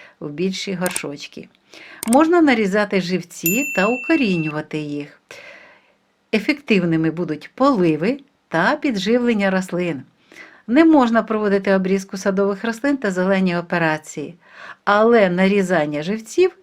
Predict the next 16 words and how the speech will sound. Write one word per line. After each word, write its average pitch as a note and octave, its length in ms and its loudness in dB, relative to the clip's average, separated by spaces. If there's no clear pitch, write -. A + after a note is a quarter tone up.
це F4+ 240 -2
виключення G#3+ 840 -4
з E3+ 60 -12
правил. E3 540 -2
Тільки D#4+ 680 -2
нарізаємо D#3+ 800 0
живці F#3 460 -6
стільки, C#4+ 460 -4
скільки F#3 440 -10
необхідно. D3+ 680 -10
Двадцять F4 440 2
восьме D#4 340 2
січня — D#4 720 2
несприятливий A#3 1000 2
день E3+ 360 -2
для F#3 400 0